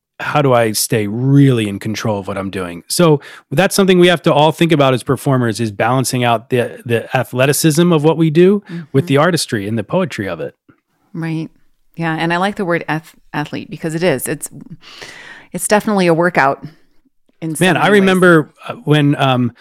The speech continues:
Speaker 1: um, uh, I'm from Philly and I'm a big Phillies fan. And when the Phillies won the World Series in two thousand eight, and around that time, I was watching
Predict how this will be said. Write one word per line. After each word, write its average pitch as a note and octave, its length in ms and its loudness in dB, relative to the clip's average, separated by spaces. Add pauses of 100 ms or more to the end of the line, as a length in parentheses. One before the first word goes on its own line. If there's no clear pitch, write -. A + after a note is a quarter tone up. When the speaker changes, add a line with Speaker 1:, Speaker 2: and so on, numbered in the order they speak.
(360)
Speaker 1:
um, C3+ 300 -2 (180)
uh, C3+ 180 -6
I'm C#3+ 140 2
from C3 160 2
Philly E3 520 4
and C3+ 260 2
I'm B2+ 100 0
a A#2+ 60 -2
big A#2 200 -2
Phillies D#3 360 2
fan. C#3+ 480 2
And B2+ 260 0
when B2+ 100 0
the A#2+ 60 -2
Phillies D#3 360 2
won C#3 520 -2
the C3 80 2
World B2+ 280 2
Series C3+ 500 2
in B2 120 -2
two C#3 120 -4
thousand C3 340 0
eight, B2+ 200 0
and A#2+ 120 -6
around C3+ 260 0
that B2+ 200 0
time, B2+ 340 -2 (320)
I C3+ 80 0
was B2 140 0
watching C3 480 0